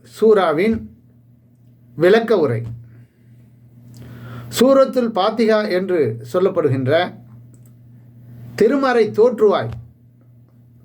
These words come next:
அதாவது திருக்குர்ஆனில் முதலாவதாக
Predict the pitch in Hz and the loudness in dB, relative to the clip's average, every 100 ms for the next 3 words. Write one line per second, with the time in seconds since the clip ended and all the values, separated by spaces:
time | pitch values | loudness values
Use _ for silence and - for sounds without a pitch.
0 | - - 143 180 196 151 120 220 247 226 | -16 0 2 4 2 2 0 0 0 2
1 | 202 196 196 196 202 220 - _ _ _ | 0 0 0 0 -2 -4 -16 _ _ _
2 | _ _ _ _ _ _ - 175 247 269 | _ _ _ _ _ _ -2 2 4 4
3 | 277 233 214 | 2 2 0